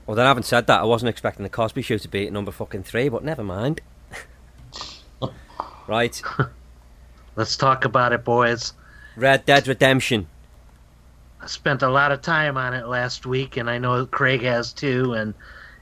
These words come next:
Speaker 2: and I know that with your father duties and, and putting the show together and all that,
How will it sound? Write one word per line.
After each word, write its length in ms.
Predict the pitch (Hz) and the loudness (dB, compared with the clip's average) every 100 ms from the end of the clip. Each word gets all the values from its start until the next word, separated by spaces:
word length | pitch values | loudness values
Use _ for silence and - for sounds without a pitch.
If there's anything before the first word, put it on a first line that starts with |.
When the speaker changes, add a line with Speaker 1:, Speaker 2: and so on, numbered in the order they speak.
| 113 | -2
Speaker 2:
and 260 | 117 120 107 | -2 -2 0
I 100 | 123 | 2
know 340 | 127 123 123 | 4 6 6
that 200 | 120 113 - - - - | 6 4 -2 -20 -20 -14
with 240 | - 131 127 | 0 0 2
your 80 | 123 | 0
father 400 | 151 143 131 127 | 2 2 2 -2
duties 560 | 147 147 139 135 123 | -2 -2 -2 -4 -6
and, 140 | 123 131 | -6 -6
and 500 | 139 127 127 117 - | -6 -6 -6 -6 -6
putting 220 | 180 120 | -6 -4
the 80 | 120 | -6
show 260 | - 135 | -2 0
together 560 | 131 120 131 127 123 123 | 0 0 0 2 2 2
and 80 | 123 | 2
all 220 | 123 123 | 4 2
that, 360 | 123 127 127 | 2 2 2